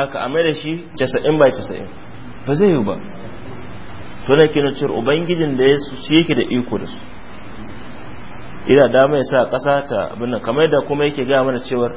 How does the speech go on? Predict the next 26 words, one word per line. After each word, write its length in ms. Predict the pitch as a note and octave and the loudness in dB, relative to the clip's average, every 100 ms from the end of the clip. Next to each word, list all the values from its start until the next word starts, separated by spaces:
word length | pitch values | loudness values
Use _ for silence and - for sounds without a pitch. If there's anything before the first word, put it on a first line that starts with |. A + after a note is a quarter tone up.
| - - - - | -10 -14 -14 -4
tafiya 420 | A#2 A#2 D#3+ D#3 B2+ | -2 2 6 6 4
da 60 | B2+ | 0
dare, 320 | C3+ C3 C3 - - - | 2 2 0 -2 -16 -8
a 60 | - | 2
lokacin 380 | C#3 D3+ C3 C#3 | 2 2 -2 -2
dare 160 | C#3 C3+ | 2 2
Ubangiji 420 | C3 C#3+ D3+ C#3 | 2 -2 -2 0
yana 180 | C3+ A#2+ | 0 2
naɗa 240 | C3 G#2+ | 0 -2
ƙasa. 240 | G2+ - G#2+ - - - - - | -4 -8 -12 -14 -16 -16 -14 -10
Yasa 240 | C3 D3 | 0 0
tafiyar 320 | C3 B2 C3+ | 0 -2 0
dare 120 | A#2 A2 | 0 -2
ta 100 | A#2+ | -4
fi 100 | A#2+ | -2
sauri. 260 | A#2+ A2+ A2+ - - - - - - - - - - - - - - - B1+ B1+ - - - - B1 - - - - - | 0 0 -2 -8 -14 -14 -14 -14 -12 -12 -12 -12 -12 -12 -12 -12 -12 -12 -10 -10 -10 -10 -10 -10 -10 -10 -10 -10 -10 0
An 140 | A2 A2+ | 4 8
gane 280 | A#2+ A#2 | 6 6
ko? 180 | G2+ A#2 - - - - - - | -2 -6 -12 -14 -14 -14 -14 -6
To 60 | B2 | -4
na 80 | C3 | 2
daina 200 | D3 D3+ B2 | 6 6 4
daga 100 | D#3+ | -2
cikin 200 | - B2+ B2 | -6 -6 -4
ikon 220 | A#2+ F2+ | -2 -2
Ubangiji. 320 | G2+ G2+ G2 | -4 -6 -8